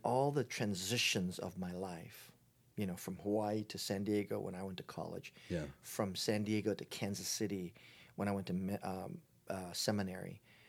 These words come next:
Speaker 1: and then from s-, from Kansas City back to Hawaii, these, these huge transitions, we sincerely believe every single one of them,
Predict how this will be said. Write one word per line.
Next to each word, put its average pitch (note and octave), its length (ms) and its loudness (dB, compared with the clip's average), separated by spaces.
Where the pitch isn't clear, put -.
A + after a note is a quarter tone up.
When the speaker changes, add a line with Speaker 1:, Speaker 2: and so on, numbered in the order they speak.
Speaker 1:
and G#2+ 80 4
then G#2+ 80 4
from F#2 180 -2
s-, - 220 -2
from F#2 180 -4
Kansas G2 340 0
City G2 200 0
back F#2 300 -4
to F#2 80 -4
Hawaii, F2 520 -6
these, C3 300 2
these A#2+ 260 4
huge A#2+ 460 0
transitions, F#2+ 840 -4
we A#2+ 220 6
sincerely B2+ 680 4
believe G2 380 -2
every A#2 200 0
single G#2 300 -2
one F#2+ 160 -6
of F2 120 -12
them, F2 200 -10